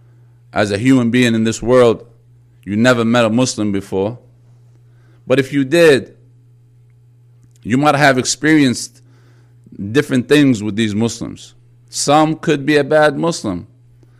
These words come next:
but it doesn't mean that all Muslims are bad because that one Muslim is bad.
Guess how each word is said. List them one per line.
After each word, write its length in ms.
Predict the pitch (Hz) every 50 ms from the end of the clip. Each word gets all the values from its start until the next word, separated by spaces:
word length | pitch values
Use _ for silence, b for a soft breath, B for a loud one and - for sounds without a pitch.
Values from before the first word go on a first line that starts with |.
| b b b
but 100 | - 110
it 100 | 120 117
doesn't 320 | 120 131 131 127 127 127
mean 200 | 131 135 135 127
that 320 | 123 123 120 117 - - -
all 220 | - 113 117 120
Muslims 400 | 120 123 127 123 - 123 113 104
are 80 | 107 104
bad 260 | 104 117 113 113 107
because 300 | 98 107 - 120 107 104
that 180 | 104 110 95 -
one 260 | 101 113 113 110 107
Muslim 360 | 107 110 104 - - 98 98
is 80 | 92 85
bad. 360 | - 92 82 65 - - -